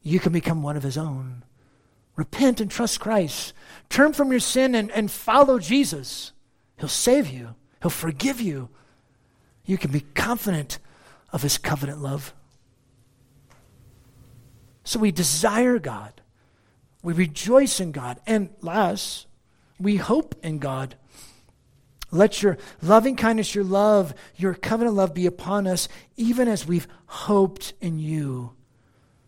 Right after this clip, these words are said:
Because we are his people, he loves his people.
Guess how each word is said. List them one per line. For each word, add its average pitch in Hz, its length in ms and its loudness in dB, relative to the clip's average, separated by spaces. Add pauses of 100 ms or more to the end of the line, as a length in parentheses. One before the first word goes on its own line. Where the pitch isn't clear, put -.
(480)
Because 165 420 -2
we 175 140 0
are 165 80 0
his 143 200 -2
people, 202 600 -2 (180)
he 190 180 -4
loves 165 380 0 (140)
his 156 240 -2
people. 147 640 -4